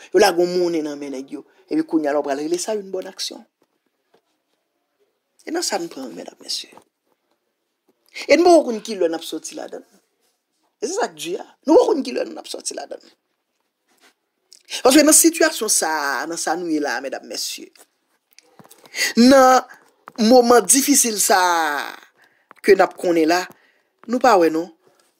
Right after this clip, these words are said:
Ki, ki koub k ap fèt, nou pa wè non. Ki ekwasyon nou pa wè, ki ki demach ki travay k ap fèt, ki ka ede n sòti ladan l? Pou non, ati, two de egzanp konsèy prezidansyèl. Bon konsèy prezidansyèl, yo di yo pral enstale l, etsetera. Men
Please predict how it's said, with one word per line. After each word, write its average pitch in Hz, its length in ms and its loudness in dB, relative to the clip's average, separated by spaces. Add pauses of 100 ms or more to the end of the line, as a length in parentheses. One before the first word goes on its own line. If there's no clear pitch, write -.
(160)
Ki, 208 540 -4
ki 226 180 -6
koub 180 400 0
k 202 80 4
ap - 80 0
fèt, - 300 0
nou 233 100 -4
pa 233 160 2
wè 180 140 2
non. 190 120 -4
Ki 202 200 0
ekwasyon 196 540 -4 (340)
nou 277 160 2
pa 202 180 -4
wè, 202 220 0
ki 196 360 -10 (500)
ki 214 140 -12 (180)
demach 180 520 2
ki 208 120 -12
travay 175 320 -2
k 175 80 -8
ap 165 40 -12
fèt, 160 260 -10
ki - 100 -20
ka 151 160 -4
ede 147 160 -10
n 147 120 -16
sòti - 280 -12
ladan - 320 -16
l? - 40 -20 (1400)
Pou 311 140 0
non, 381 100 -4
ati, - 160 -12
two 202 160 0
de 190 60 4
egzanp 202 320 -6 (460)
konsèy 170 280 -4
prezidansyèl. 143 720 -8
Bon 139 200 -2
konsèy 156 280 2
prezidansyèl, 151 600 0
yo 147 60 -2
di 143 120 -6
yo 143 60 -4
pral 143 180 0
enstale 139 440 -2
l, 147 120 -10
etsetera. 131 500 -10 (520)
Men 160 160 -2